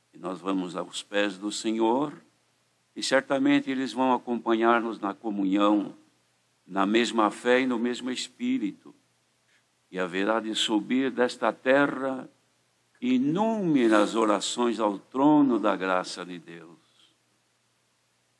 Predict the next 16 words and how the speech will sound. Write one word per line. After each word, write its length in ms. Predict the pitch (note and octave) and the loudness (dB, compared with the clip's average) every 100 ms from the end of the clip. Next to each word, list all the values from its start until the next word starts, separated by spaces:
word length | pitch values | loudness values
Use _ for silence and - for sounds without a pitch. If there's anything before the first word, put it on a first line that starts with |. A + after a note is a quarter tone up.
| _ _ | _ _
Então 160 | C3+ | -4
vamos 260 | C3 G#2+ F#2 | 0 0 2
apresentar 680 | F#2+ G#2 F#2+ G2+ F2+ G2+ G2 | 0 0 -2 -2 -2 -2 -2
as 160 | F#2 | -2
necessidades 1000 | G2+ F#2+ - G2+ - G#2 G#2 G#2 F#2+ F#2+ | -4 -4 -4 -4 -2 -2 0 0 -2 -10
que 200 | - G2+ | -10 -4
há 160 | G2+ G2+ | -2 -2
no 160 | F#2 F#2 | -4 -4
meio 260 | F#2+ F#2+ | -2 -2
do 140 | F#2+ F2 | -4 -8
povo 760 | - A2 B2 C3+ C#3+ D#3 - _ _ _ _ _ _ - | -6 -2 -2 -2 -2 -2 -4 _ _ _ _ _ _ -14
e 80 | C#3+ | -6
também 340 | D#3+ D3+ D#3+ | -2 2 4
da 120 | C#3+ | 4
nossa 360 | C#3 C3+ C3 A2+ | 6 6 4 0
nação, 840 | G#2 F2 - G2+ A2 A2+ A2+ A2+ | -2 -4 -6 0 2 2 0 -4